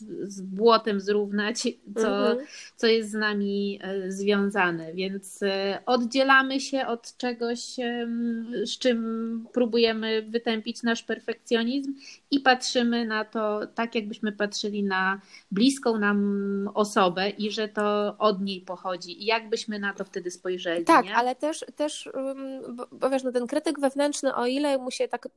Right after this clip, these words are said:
Speaker 2: ym, ja mam takie, e, doświadczenie, ale też już nie tylko ze sobą, ale w ogóle też, no,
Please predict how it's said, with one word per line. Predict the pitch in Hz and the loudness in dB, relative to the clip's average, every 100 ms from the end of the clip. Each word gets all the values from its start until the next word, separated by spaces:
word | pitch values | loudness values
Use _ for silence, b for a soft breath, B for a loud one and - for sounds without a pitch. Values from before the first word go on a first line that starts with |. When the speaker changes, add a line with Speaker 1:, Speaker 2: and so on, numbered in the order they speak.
| 226 | -10
Speaker 2:
ym, | 240 226 214 - - - - - _ _ - - - | -8 -8 -8 -12 -16 -20 -20 -20 _ _ -20 -18 -4
ja | 233 262 254 | 2 2 2
mam | 220 208 | 0 -2
takie, | 196 196 - 202 202 B B B | -2 -6 -2 -2 -2 B B B
e, | 202 196 202 | -2 -2 -2
doświadczenie, | 185 226 - 220 - 269 220 | -2 -2 -2 2 4 4 4
ale | 214 | 2
też | 226 285 | 2 -2
już | 294 | -2
nie | 285 | -2
tylko | 302 294 | 0 2
ze | 294 | 2
sobą, | 330 320 226 | 4 6 6
ale | 226 226 | 4 2
w | 233 | 2
ogóle | 277 220 214 | 4 4 2
też, | 214 240 262 | 0 -4 -4
no, | 254 | -4